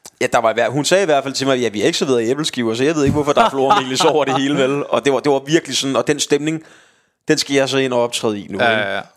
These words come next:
Speaker 1: Og du ved lige så godt som jeg, at når man dukker op et sted, hvor man får at vide, at forholdene bare ikke er optimale, så når du har haft det med det job, du fortalte om, ikke, hvor man bare tænker,
Speaker 2: Ja.
Speaker 1: "Det her, det bliver svært." Det
Speaker 2: Ja.
Speaker 1: handler ikke om, om det kan måske blive fantastisk. Nej, det her, det bliver svært, og nu handler det om at klare den.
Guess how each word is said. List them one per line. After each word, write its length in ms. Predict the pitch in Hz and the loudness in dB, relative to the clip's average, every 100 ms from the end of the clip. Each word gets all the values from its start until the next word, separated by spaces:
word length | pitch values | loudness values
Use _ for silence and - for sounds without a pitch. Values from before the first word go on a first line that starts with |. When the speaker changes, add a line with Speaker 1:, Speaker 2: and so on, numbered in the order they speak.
| - | -2
Speaker 1:
Og 80 | 135 | 0
du 60 | |
ved 160 | 156 170 | 2 2
lige 100 | 165 | 0
så 100 | 165 | 0
godt 220 | 151 147 | 0 0
som 200 | 147 131 | -2 -4
jeg, 140 | - 110 143 | -2 0 0
at 80 | 135 | 0
når 80 | 131 | -2
man 120 | 120 | -2
dukker 260 | 123 120 127 | -2 0 0
op 120 | 147 | 0
et 60 | |
sted, 200 | 151 147 | -2 -2
hvor 120 | 143 135 | 0 0
man 140 | 127 | -2
får 180 | - 117 | 0 -2
at 60 | 120 | 0
vide, 200 | 139 151 | 0 0
at 60 | - - _ | -2 -20 _
forholdene 400 | - 135 139 113 | 0 2 2 -4
bare 160 | - 120 | -2 0
ikke 80 | 123 | -2
er 60 | |
optimale, 380 | 98 123 127 120 | -2 -2 -2 -2
så 100 | 139 | -2
når 60 | 135 | -2
du 200 | 139 131 | 0 0
har 60 | |
haft 160 | 123 - | -2 -4
det 80 | 123 | -8
med 80 | |
det 180 | 113 131 | -4 -2
job, 200 | 123 - | -2 -2
du 60 | 135 | -4
fortalte 380 | 135 - 120 - | -4 -2 -2 0
om, 80 | 127 | -2
ikke, 80 | |
hvor 100 | 123 | -2
man 60 | 117 | -2
bare 120 | 113 | -2
tænker, 260 | 123 120 113 | -2 -2 -4
Speaker 2:
Ja. 60 | 107 | -6
Speaker 1:
"Det 520 | - - - - - | -8 -20 -20 -10 -2
her, 80 | 139 | 0
det 120 | 135 | 0
bliver 220 | 180 180 | 0 0
svært." 380 | - 104 85 - - | 0 -2 -4 -10 -4
Det 60 | 123 | 0
Speaker 2:
Ja. 40 | |
Speaker 1:
handler 220 | 135 127 127 | 0 2 0
ikke 200 | 156 147 | 2 0
om, 140 | 120 - _ | 0 -14 _
om 140 | 113 110 | -8 -4
det 120 | 117 | -2
kan 140 | 123 | -2
måske 260 | 95 - 147 | -2 -2 -2
blive 140 | 135 | -2
fantastisk. 540 | 117 95 123 127 131 123 | -6 -4 -2 -2 -2 -2
Nej, 140 | 107 | -2
det 100 | - | -2
her, 100 | 143 | -2
det 120 | 147 | -4
bliver 200 | 147 151 | -2 -2
svært, 300 | 127 131 127 | 0 0 0
og 60 | 120 | 0
nu 100 | 131 | -2
handler 200 | 123 135 | -2 0
det 100 | 123 | -2
om 80 | 117 | -2
at 60 | |
klare 280 | - 123 117 | -4 -2 -2
den. 100 | 107 | -6